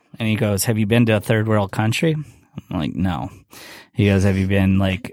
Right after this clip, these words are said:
have you been, like, around these fruits?" "No." "Have you been here?" "No." "Have you been here?" "No."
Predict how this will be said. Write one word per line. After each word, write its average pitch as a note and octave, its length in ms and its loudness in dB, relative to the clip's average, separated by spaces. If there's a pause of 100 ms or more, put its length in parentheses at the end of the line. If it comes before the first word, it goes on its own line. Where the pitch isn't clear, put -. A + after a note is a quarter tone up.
(120)
have G#2 200 0
you G#2 60 0
been, G2+ 180 0
like, G2 180 0
around F#2+ 320 0
these G2 240 0
fruits?" - 520 0
"No." F#2 360 -2 (420)
"Have - 180 -6
you G2 80 0
been F#2+ 160 -2
here?" C#3 380 4
"No." A#2+ 360 2
"Have G2+ 220 -4
you F#2+ 80 -6
been F#2 180 -4
here?" A#2+ 220 2
"No." G#2+ 260 2